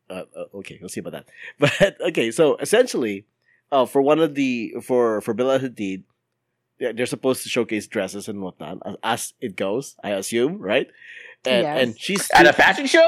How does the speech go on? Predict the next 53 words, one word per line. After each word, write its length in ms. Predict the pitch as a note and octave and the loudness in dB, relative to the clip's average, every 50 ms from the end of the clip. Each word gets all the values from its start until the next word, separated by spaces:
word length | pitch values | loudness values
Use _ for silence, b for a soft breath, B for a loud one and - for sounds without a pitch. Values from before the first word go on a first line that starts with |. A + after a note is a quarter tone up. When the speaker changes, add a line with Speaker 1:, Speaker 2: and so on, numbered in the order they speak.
| C5+ - - | 6 4 0
Speaker 1:
<laughs> 140 | - - - | -4 -8 0
Yeah. 140 | C#3+ - | 2 4
Speaker 3:
That's 160 | - G#2 - A#3 | 6 8 8 8
Speaker 2:
At 40 | |
a 40 | A#3 | 8
fashion 120 | - - F2+ | 8 6 6
Speaker 3:
outrageous. 480 | E2+ F2 - - - - - - - - | 6 6 6 6 4 4 4 2 4 2
Speaker 2:
show? 120 | E4+ D4+ | 0 0
Yeah, 400 | - - - A4 G4+ F#4 D4 G#3+ | 0 2 2 4 6 6 6 4
I 120 | G#3+ A#3+ C4 | 2 -2 -2
know. 320 | C4 D#4 C#4 A3+ G#3+ A3+ | -2 -2 -2 -2 -2 -2
What? 160 | B3+ D4 D#4 | -4 -2 2
Speaker 1:
But, 160 | - - - - - _ - | 2 2 2 0 -8 _ 2
but 100 | E3+ - | 2 2
Speaker 2:
They're 80 | C#4 | 4
Speaker 1:
she 80 | - - | 0 -2
Speaker 2:
gonna 140 | D4+ D4 D#4+ | -2 -4 -6
show 240 | - - D#4+ D4+ D4 | -4 -2 -2 0 0
their 200 | D4+ D#4 D4+ C#4+ | 0 -2 -2 -2
new, 280 | C#4+ D4+ D4+ D4 - - | -4 -4 -6 -6 -8 -8
their 220 | G#3+ C4+ C4 C4+ | -6 -4 -4 -2
new 220 | C4 C4 C#4+ C#4+ | -4 -4 -6 -6
lines. 680 | C#4+ C#4+ D4 E4 C4+ G#3 F#3+ F3+ F3+ F#3+ A3+ G3 - _ _ | -6 -6 -6 -4 -4 -6 -6 -6 -8 -10 -12 -14 -16 _ _
Speaker 3:
Yeah. 120 | - - - - _ - | -20 -20 -20 -20 _ -2
Speaker 1:
But 200 | C#3+ D3 D3 - | 0 0 0 2
she's, 160 | F3+ F#3 C#3 | 0 -2 -2
but 240 | - _ D#3 D#3+ - | 0 _ 0 0 0
she's 160 | A3 G3 - | -2 -6 2
standing 380 | - E3+ E3 F#3 G3+ G3+ E3+ C3+ | 2 2 4 4 4 2 2 2
there 380 | C3 B2 A#2+ B2 A#2+ A#2+ A#2+ | 2 2 4 2 0 -2 -2
with 160 | B2 C3+ C3+ | -2 -2 -2
essentially, 460 | C3 B2+ - C#3 B2 - - C#3 C3+ A#2+ | -2 -2 -2 -2 -2 -2 -4 -4 -2 -2
like, 300 | A2 G2+ F#2+ F#2 - - | -2 -2 -4 -6 -8 -10
like, 160 | G#2 A2 - | -10 -10 -10
a 60 | G#2+ | -10
flesh-colored 720 | - - C#3 C3+ - - - - C3 B2+ B2 A2+ G2 F2 - | -6 -2 -2 -2 -2 -4 -2 0 2 2 2 2 -2 -4 -4
bra 300 | A2+ A#2 B2 A#2 A2 G#2 | 0 2 4 4 2 2
and 240 | F2+ F#2+ F#2 F2+ - | -2 -4 -6 -8 -12
a 60 | A2 A2+ | -14 -8
flesh-colored 560 | - A#2 A2 - - - A#2+ G#2+ G2+ F2+ - | -6 -6 -6 -6 -4 -4 -2 -2 -2 -4 -4
panties, 520 | C3+ C#3 E3+ G3 - - - - - - | -4 -4 -4 -4 -8 -12 -16 -16 -16 -12
right? 260 | G2 G#2 G#2+ A#2 A#2 A2+ | -8 -4 -4 -4 -4 -4
I'm 100 | A2+ A2+ | -4 -4
like, 160 | G#2+ F#2+ b b b b b b _ | -4 -6 b b b b b b _
"Where's 460 | E2+ F2 F2+ F#2 G2+ A#2 B2 B2+ A#2+ | -18 -12 -8 -4 -2 -2 -2 -2 -2
the 80 | D3+ C3+ | -4 0
dress?" 380 | - F3+ F3+ C3 - - - b b b b b b b b | 4 4 4 4 2 -4 -12 b b b b b b b b
So 280 | - - D3+ C3+ A#2+ | -2 2 2 2 4
what, 240 | A#2 C3 B2 A#2+ B2+ | 2 0 0 0 0
what 100 | C3+ B2+ | -2 0
happened 300 | C#3 C#3+ D#3 - F3 D3 | 0 0 0 0 -2 0
was 160 | B2 A2+ G#2+ - | 0 -2 -4 -4
there's, 220 | A2 G#2 - | -8 -10 -10